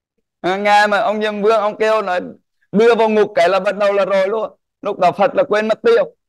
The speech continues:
Đúng không? Cho nên là mình, mình muốn mà lúc đó niệm Phật được thì ngay từ bây giờ chúng ta phải tập, phải, phải tập niệm Phật. Lúc nào cũng phải câu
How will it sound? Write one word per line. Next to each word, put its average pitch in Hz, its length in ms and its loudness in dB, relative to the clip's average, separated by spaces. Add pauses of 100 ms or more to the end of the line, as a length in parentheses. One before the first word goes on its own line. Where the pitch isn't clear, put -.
(540)
Đúng - 140 -4
không? 208 120 -2 (600)
Cho 196 80 0
nên 214 180 2
là - 280 -6 (1600)
mình, 143 1080 -6
mình 156 260 -2
muốn 139 300 -2
mà 131 380 -4 (1200)
lúc 214 180 -2
đó 147 180 0
niệm 151 240 -4
Phật 151 140 -6
được 139 220 -2
thì 139 120 -6
ngay 175 260 -2
từ 165 80 -6
bây 170 160 0
giờ 151 140 -2
chúng 143 120 -12
ta 151 80 -8
phải 139 160 -10
tập, 151 120 -2 (220)
phải, - 140 -10 (560)
phải 135 160 -4
tập 156 180 -4
niệm 139 220 -6
Phật. 135 160 -6 (360)
Lúc 214 200 0
nào 165 320 4
cũng 151 160 -4
phải 135 200 0
câu 214 160 0